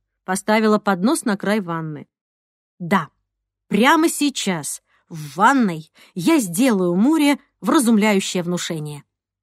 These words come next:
До тренинга оставалось тридцать семь минут. Нужно еще доехать, возможны пробки. "В целом у меня есть минут двенадцать.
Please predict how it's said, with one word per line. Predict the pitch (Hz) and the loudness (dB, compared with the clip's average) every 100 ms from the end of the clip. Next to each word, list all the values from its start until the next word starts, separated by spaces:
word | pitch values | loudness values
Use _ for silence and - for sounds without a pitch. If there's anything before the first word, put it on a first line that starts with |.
| _ _ _ | _ _ _
До | 185 185 | -6 -6
тренинга | - 202 311 339 339 | -4 -2 0 0 0
оставалось | 320 349 339 330 311 | -2 -4 -2 -2 -2
тридцать | - 226 - 277 | -4 -6 -6 -10
семь | - 196 | -6 -2
минут. | 208 185 160 - _ _ _ | -2 -2 -6 -12 _ _ _
Нужно | 190 196 185 | -4 -4 -2
еще | 190 185 180 | -4 -4 -8
доехать, | 175 170 156 160 339 339 - _ _ - | -8 -10 -10 -10 -10 -12 -16 _ _ -8
возможны | 190 180 185 190 269 | -6 -2 -2 -4 -6
пробки. | 196 - - - _ _ _ _ | -10 -12 -18 -20 _ _ _ _
"В | - | -12
целом | - 240 370 427 | -2 2 2 4
у | 330 | 2
меня | 277 277 | 2 0
есть | 294 359 - | 0 0 0
минут | 262 302 247 | 0 0 0
двенадцать. | 202 233 294 233 156 - - - - | 0 2 2 2 -2 -8 -14 -14 -18